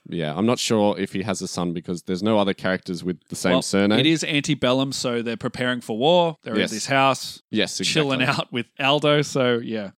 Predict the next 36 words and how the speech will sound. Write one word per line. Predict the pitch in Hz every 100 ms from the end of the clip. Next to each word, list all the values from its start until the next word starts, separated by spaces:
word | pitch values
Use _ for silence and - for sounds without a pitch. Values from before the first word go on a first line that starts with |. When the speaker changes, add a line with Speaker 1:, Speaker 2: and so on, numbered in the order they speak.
| _
Speaker 1:
But | 101
yeah, | 95 92
th-, | 92
one | 110 127
of | 156
these | 143 127
soldiers, | - 117 117 110
I | 90 104
believe, | 104 101 101 90
is | - 92
Jack | - 101 -
Houston's | - 117 - 110
character, | - 104 104 -
Hugo | 92 - 101 90 87
Meadows, | 98 143 147 147 -
who's | 107
the | 101
next | 104 113
Speaker 2:
Uh-huh. |
Speaker 1:
actor | 107 104
I | 104
wanna | 101
talk | 101 123 120
about. | 135 127
He |
appeared | 107 - 107 104
in | 98
The | 95
Irishman | 104 117 120 - 113
as | 101
Bobby | - 104 101
Kennedy, | 147 156 165 175
if | 151
you | -
remember | 143 147 170
him. | 175 170